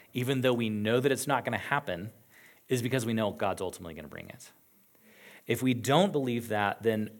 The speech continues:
we actually, and we see this happening constantly in this moment, in the last few years we've seen this, um,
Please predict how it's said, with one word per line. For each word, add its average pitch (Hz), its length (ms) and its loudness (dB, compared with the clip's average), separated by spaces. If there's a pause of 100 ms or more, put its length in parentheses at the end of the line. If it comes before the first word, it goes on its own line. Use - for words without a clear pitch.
we 127 180 -2
actually, 135 560 2
and 113 100 0
we 110 80 0
see 135 220 -2
this 123 160 0
happening 110 440 0
constantly 101 1000 -6
in 101 160 -4
this 107 360 -2 (320)
moment, 107 520 0
in 95 60 -8
the 92 80 -4
last 107 260 -4
few 107 100 -8
years 95 300 -4
we've 92 160 -10
seen 95 240 -10
this, 90 360 -12 (720)
um, 107 500 6